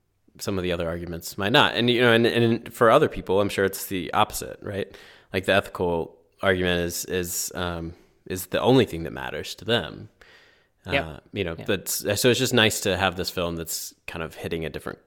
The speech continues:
Speaker 1: strik-, string, striking a different chord for people.
Speaker 2: Yeah, and even within health, I mean, Forks Over Knives, you know, did this
Speaker 1: Right.
Speaker 2: not that long ago, but that was long-term health, and that, that's still sort of like, "Well, go eat this way," and it's, it's, you're giving up some of your favorite foods,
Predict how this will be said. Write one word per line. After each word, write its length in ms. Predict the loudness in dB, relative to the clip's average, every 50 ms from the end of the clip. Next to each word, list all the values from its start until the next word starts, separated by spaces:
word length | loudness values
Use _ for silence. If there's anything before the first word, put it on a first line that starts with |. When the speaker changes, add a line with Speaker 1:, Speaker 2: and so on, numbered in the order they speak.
| -14
Speaker 1:
strik-, 340 | -6 0 2 2 2 0 -2
string, 360 | -2 0 2 2 0 -2 -6 -6
striking 380 | -2 -2 -2 -2 -2 -4 -6
a 40 | -6
different 260 | -6 -8 -10 -12 -10
chord 280 | -8 -6 -6 -6 -6 -10
for 100 | -14 -16
people. 280 | -12 -12 -10 -10 -12 -12 -16 -20 _ _ _ _ _
Speaker 2:
Yeah, 200 | 4 4 6 6
and 140 | 6 6 6
even 180 | 6 6 6 4
within 240 | 4 4 4 4 6
health, 200 | 8 8 8 6
I 40 | 4
mean, 100 | 0 0
Forks 220 | 0 0 0 2
Over 160 | 2 2 4
Knives, 380 | 6 6 6 6 4 2 -4 -10 _ _ _ -20 _ _ _
you 140 | -8 -6 -6
know, 140 | -6 -6 -10
did 340 | -12 -12 -8 -6 -4 -4 0
this 100 | 4 4
Speaker 1:
Right. 140 | 6 6
Speaker 2:
not 200 | 6 4 2 0
that 160 | 0 0 2 4
long 140 | 6 6 6
ago, 220 | 6 6 4 4
but 140 | 4 4 6
that 160 | 8 8 6
was 120 | 6 2 2
long-term 440 | 4 4 4 4 4 2 0 0
health, 240 | 0 -2 -2 -2 -2
and 100 | 0 2
that, 160 | 2 2 4 4
that's 240 | 4 2 2 2 -2
still 180 | 2 4 4 4
sort 180 | 4 4 4
of 60 | 4
like, 200 | 4 2 0 0
"Well, 120 | -2 -2 -2
go 460 | 0 4 4 6 6 6 2 0 -2 -2
eat 160 | -2 -2 0
this 180 | -2 -2 0 2
way," 280 | 4 4 4 4 4 2
and 140 | 0 0
it's, 320 | -2 -4 -6 -8 -8 -8 -12 _ -18 _ _ -14
it's, 320 | -12 -12 -14 -16 -18 -16
you're 240 | -14 -12 -8 -4 0
giving 280 | 2 2 2 2 2 -2
up 100 | -2 -2
some 140 | 0 0 2
of 60 | 2
your 100 | 2 2
favorite 240 | 0 0 0 0 0
foods, 340 | 2 4 4 4 2 0